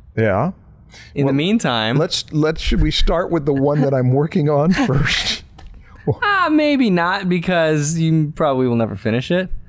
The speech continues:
Speaker 1: No, I will finish it,
Speaker 2: Are you
Speaker 1: God
Speaker 2: sure?
Speaker 1: willing.
Speaker 2: That's what you said to me five years ago.
Speaker 1: I know. Okay, then let me give my excuse.
Speaker 2: <laughs>
Speaker 1: Here is, it, it's, it's six years ago.
Speaker 2: Six?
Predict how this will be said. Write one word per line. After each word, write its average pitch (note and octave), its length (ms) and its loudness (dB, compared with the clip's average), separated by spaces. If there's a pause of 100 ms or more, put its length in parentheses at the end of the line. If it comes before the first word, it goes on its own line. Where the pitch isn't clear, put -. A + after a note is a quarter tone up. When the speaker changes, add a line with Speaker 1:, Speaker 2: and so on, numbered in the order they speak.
Speaker 1:
No, C3 120 2
I - 160 0
will D3 160 2
finish C3 380 -2
it, C#3 120 0
Speaker 2:
Are A3+ 100 -2
you G4 100 0
Speaker 1:
God - 160 0
Speaker 2:
sure? A3 160 0
Speaker 1:
willing. C3 380 -2
Speaker 2:
That's - 180 -2
what G#4 160 -2
you E4 80 0
said G#3 380 -2
to - 120 0
me F#3+ 80 2
five D#3 340 -2
years D3+ 220 2
ago. F3 140 0
Speaker 1:
I - 100 2
know. G2 240 -2 (300)
Okay, D3+ 240 0
then D3 180 0
let F#3+ 140 -2
me F3+ 100 0
give C#3+ 200 -2
my B2+ 120 0
excuse. - 680 -2 (400)
Speaker 2:
<laughs> - 380 -20
Speaker 1:
Here G#3+ 240 0
is, F3 260 2
it, D#3+ 380 -2 (260)
it's, - 340 -6
it's A#2 180 -2
six - 320 -2
years G#2 240 -2
ago. - 280 -10 (180)
Speaker 2:
Six? - 440 -10